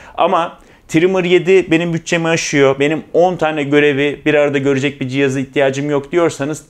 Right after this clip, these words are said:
Trimmer beş ve Trimmer üç serilerinde bir göz atın derim. Bu tarafta da yine paket içeriği oldukça zengin olan fakat ihtiyaçtan ihtiyaca değişecek şekilde farklı farklı kategorilerde, farklı başlıkların yer aldığı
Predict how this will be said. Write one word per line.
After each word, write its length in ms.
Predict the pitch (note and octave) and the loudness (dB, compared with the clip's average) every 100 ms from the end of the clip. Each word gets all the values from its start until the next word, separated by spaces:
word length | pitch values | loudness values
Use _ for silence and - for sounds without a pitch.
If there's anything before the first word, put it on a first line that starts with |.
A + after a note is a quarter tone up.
| - | -8
Trimmer 440 | E3 E3 E3+ D3+ | -4 -2 -4 -2
beş 280 | E3+ E3+ - | -2 -2 -6
ve 120 | C#3+ | -8
Trimmer 340 | - D3+ D#3+ | -8 -8 -6
üç 160 | D3 D3+ | -6 -8
serilerinde 560 | - D3 C3 B2+ D#3 C3+ | -6 -2 -2 -2 -2 -2
bir 40 | |
göz 220 | B2 C3 | 0 2
atın 280 | B2+ - A2+ | 0 -2 -2
derim. 260 | G2+ A#2 C#3+ - - - | 0 0 -4 -10 -18 -8
Bu 100 | F3 | -2
tarafta 460 | E3 C#3 A#2 A#2 | 0 0 0 0
da 240 | A#2 D3+ - - | 2 0 -2 -6
yine 160 | C#3+ D3 | -2 -2
paket 380 | C#3+ C#3 E3 D#3+ | -2 -2 -4 -6
içeriği 320 | - D3 D3 | -4 0 2
oldukça 420 | C3+ D3 D#3 D#3 | 2 2 0 0
zengin 360 | C3 C3+ D#3+ F#3 | 2 0 0 0
olan 300 | A#2 A#2 - - _ | 0 0 -4 -14 _
fakat 400 | D#3+ D#3+ E3 E3 | -4 -2 -2 -4
ihtiyaçtan 600 | C3 - C#3+ D3 D3 G#3 | -10 -6 0 0 0 -4
ihtiyaca 440 | G3 - D#3 D3 C#3 | -4 -2 -2 0 -2
değişecek 440 | C#3 C3+ C#3+ F3 | -2 -2 -2 -2
şekilde 560 | - C#3+ - G2 A#2+ D3+ - - | -2 -4 -4 -2 0 -2 -6 -20
farklı 400 | - A#2 A#2+ E3+ | -8 -4 -4 -4
farklı 400 | F3+ C#3+ B2 C3+ | -2 -2 -2 -6
kategorilerde, 840 | B2+ A#2+ B2+ A#2 A2 G2+ G2 G#2 C3+ | -4 -2 0 0 0 0 0 0 -2
farklı 400 | - A2+ A2+ D#3+ | -2 -6 -4 -2
başlıkların 540 | C#3 C3 C3+ C3+ B2+ | -2 -4 -4 -2 0
yer 160 | C3 E3+ | 0 2
aldığı 480 | D3 A2+ G#2+ C#3 | 2 0 2 0